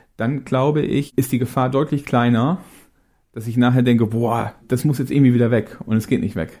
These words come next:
Also ich hab das schon mitgekriegt in der Schule, äh, bei einer Klasse in der Grundschule, in einer vierten Klasse,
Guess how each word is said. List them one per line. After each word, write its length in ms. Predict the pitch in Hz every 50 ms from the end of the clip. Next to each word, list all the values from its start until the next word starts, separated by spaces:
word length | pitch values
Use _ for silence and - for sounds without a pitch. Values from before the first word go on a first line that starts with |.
| _
Also 220 | - - 120 127 127
ich 160 | 98 - -
hab 100 | - -
das 140 | - 143 139
schon 100 | 147 151
mitgekriegt 400 | 160 151 - - 160 147 - -
in 160 | - 123 135
der 100 | 123 123
Schule, 560 | 120 - - 151 160 165 160 160 156 - -
äh, 80 | - 117
bei 140 | 113 123 110
einer 180 | - 131 135
Klasse 300 | 131 - - 139 143 -
in 120 | - - 123
der 100 | 117 113
Grundschule, 720 | - - 190 180 180 175 - - - 104 113 - 214 214 - -
in 140 | - - 123
einer 500 | - 120 117 117 117 120 120 127 - 131
vierten 240 | - 156 - 147 123
Klasse, 480 | - - 120 113 - - 113 123 156